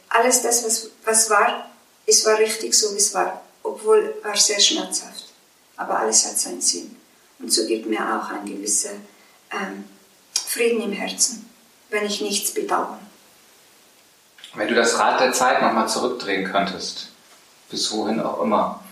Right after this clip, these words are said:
Speaker 2: was würdest du verändern in deinem Leben, wenn du es könntest?
Speaker 1: Wenn ich könnte, allererste als erwachsener Mensch damals, ich war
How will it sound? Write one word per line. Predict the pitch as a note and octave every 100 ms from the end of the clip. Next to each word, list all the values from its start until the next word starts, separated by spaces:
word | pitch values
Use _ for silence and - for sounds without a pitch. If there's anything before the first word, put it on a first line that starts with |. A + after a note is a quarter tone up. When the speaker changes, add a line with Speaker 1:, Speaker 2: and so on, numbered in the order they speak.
| - -
Speaker 2:
was | - C3
würdest | - -
du | -
verändern | B2 - G2+ F#2+ F2+
in | F2+
deinem | F2+ F2
Leben, | F2 F2 F2
wenn | F#2+ G2
du |
es | G#2+
könntest? | - G2+ - - - - - - - - - - _ _ _ _ _ _ _ _
Speaker 1:
Wenn | - B3+
ich | D#4 D4+
könnte, | - C#4 C4+ C4+ D4+ E4 - - - _ _ _ _
allererste | - F#3 C#4+ C#4+ B3 B3+ - - C4 C4+ C4+ - - _ _ _ _ _ _ _ _ _
als | B2 G#3 G#3 - - - _ _ _ _
erwachsener | F#3+ F#3+ G#3 - - C4 A#3 A#3+ A#3+ -
Mensch | A3 G#3+ A3+ - -
damals, | G3+ G#3 G#3 - - - - _ _ _ _ _ _ - - - _ _ _ -
ich | G#3+ - A3
war | G#3+ G#3